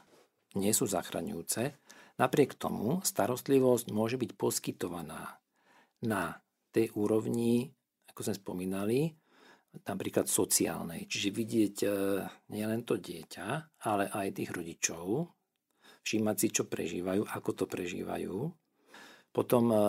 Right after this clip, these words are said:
takisto môžu byť, e, identifikované tie, tie spomínané duchovné potreby. Rodi-, pre rodičov môže byť, e, veľmi dôležité,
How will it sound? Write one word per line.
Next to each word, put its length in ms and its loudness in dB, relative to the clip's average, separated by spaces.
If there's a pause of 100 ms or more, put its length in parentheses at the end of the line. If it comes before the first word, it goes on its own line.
(280)
takisto 760 2 (240)
môžu 800 -2
byť, 440 -4 (100)
e, 40 2 (920)
identifikované 800 -2
tie, 400 -2 (400)
tie 160 -4
spomínané 480 -2
duchovné 880 0
potreby. 720 -6 (640)
Rodi-, 320 -2
pre 160 2
rodičov 480 2
môže 240 -2
byť, 220 -6 (100)
e, 60 2 (420)
veľmi 240 2
dôležité, 880 -4